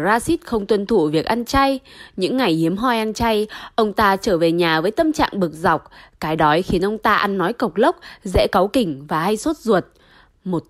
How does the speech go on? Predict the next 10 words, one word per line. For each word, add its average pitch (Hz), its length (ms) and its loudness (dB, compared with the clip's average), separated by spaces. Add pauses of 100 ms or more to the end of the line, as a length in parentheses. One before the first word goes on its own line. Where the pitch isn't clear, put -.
tối, 160 340 0 (180)
khi 226 220 -2
Mariam 180 560 2
chuẩn 165 240 -2
bị 151 160 0
bữa 175 160 -2
tối 175 220 0
muộn 262 220 0
vài - 180 -2
phút, 294 260 -4